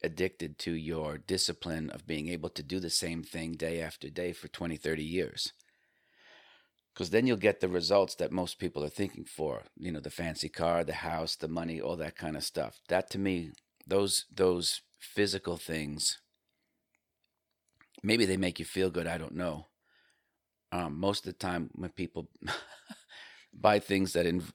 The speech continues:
that involve a lot of leverage, they wanna buy assets or things that are gonna appreciate, not buy things that bring a big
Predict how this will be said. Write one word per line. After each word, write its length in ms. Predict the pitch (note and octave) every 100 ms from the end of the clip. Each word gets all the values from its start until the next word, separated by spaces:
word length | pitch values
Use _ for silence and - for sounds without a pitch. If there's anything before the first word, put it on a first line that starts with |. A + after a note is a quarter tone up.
| _
that 120 | F2+
involve 340 | F2 E2 F#2 E2+
a 40 |
lot 240 | D#2+ F2+ E2+
of 80 |
leverage, 380 | F2 G2 F2 E2
they 100 | F2
wanna 220 | F2+ F#2
buy 240 | D#2 D#2+ D2
assets 520 | D#2+ G2+ - F2 -
or 80 | E2+
things 280 | - F2+ E2
that 120 | D#2+
are 60 |
gonna 240 | D#2 E2 D2
appreciate, 800 | D#2 - B2 - G2 E2+ E2 - - - _ -
not 320 | G2 F#2 -
buy 180 | F2+ E2+
things 400 | - F#2 F2+ D#2
that 180 | D#2+ - _ -
bring 320 | F2+ F#2 F2+
a 80 | -
big 380 | D#2 F2+ D#2